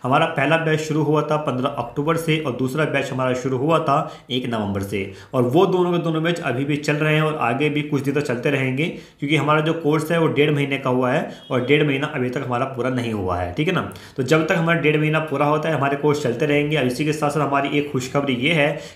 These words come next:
कि हम अपने course का तीसरा batch शुरू कर रहे हैं, जो कि शुरू होगा पन्द्रह नवंबर से।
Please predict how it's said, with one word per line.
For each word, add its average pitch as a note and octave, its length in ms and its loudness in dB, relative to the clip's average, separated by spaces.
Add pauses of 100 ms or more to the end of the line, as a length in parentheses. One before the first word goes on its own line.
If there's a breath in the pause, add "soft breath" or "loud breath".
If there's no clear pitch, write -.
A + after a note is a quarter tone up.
कि D3 80 2
हम E3 320 2
अपने D3+ 320 0
course D3+ 440 0
का D3+ 160 2
तीसरा D#3 580 0
batch C3+ 560 0 (360 loud breath)
शुरू G#3 160 4
कर D3+ 160 2
रहे B2 160 2
हैं, C3 40 2 (140)
जो C#3 80 -2
कि D3+ 180 0
शुरू D#3+ 280 0
होगा D#3 300 2
पन्द्रह C3 420 -2
नवंबर G#2+ 360 -2
से। F2 320 -8